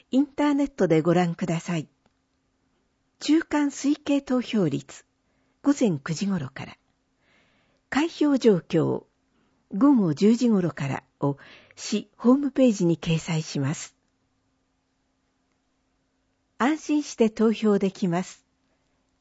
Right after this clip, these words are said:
投票所、開票所の新型コロナウイルス感染症対策。アイディー一零二五一八零。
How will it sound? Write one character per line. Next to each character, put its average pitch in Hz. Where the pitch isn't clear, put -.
投 277
票 247
所、 202
開 269
票 247
所 214
の 180
新 302
型 285
コ 254
ロ 302
ナ 311
ウ 285
イ 233
ル 180
ス -
感 254
染 262
症 240
対 190
策。 -
ア 226
イ 262
デ 247
ィ 202
ー -
一 208
零 240
二 139
五 247
一 294
八 147
零。 156